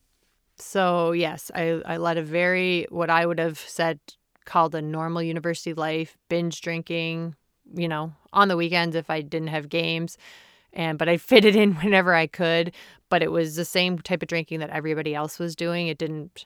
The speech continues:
seem abnormal at all. I loved, I loved a good time. I loved to party. And to be honest, I had a great time. I had a total bl-, <laughs> blast in university. It was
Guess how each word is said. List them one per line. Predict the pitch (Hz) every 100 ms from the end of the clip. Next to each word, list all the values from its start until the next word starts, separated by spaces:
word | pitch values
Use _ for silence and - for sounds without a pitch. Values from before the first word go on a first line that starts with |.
| _
seem | - 165 160
abnormal | 165 156 160 156 156
at | 151 -
all. | 151 160 165
I | 156
loved, | 147 156 156 151 - - - - - -
I | 160
loved | 160 165 175 170
a | 180
good | 180 160
time. | 175 160
I | 147
loved | 147 156 -
to | 165
party. | 160 147 156 175 180 - _ _
And | 190
to | 175
be | 185
honest, | 175 185 185
I | 202
had | 196 190
a |
great | 180 185 180
time. | 190 151 147
I | 151
had | 175 165 147
a | - 165
total | - 180 175 196 220 180 -
bl-, | 190 180
<laughs> | - -
blast | 208 185 180 -
in | 180
university. | 175 165 165 160 170 196 190 226 208
It | - 165
was | 165 165 160 147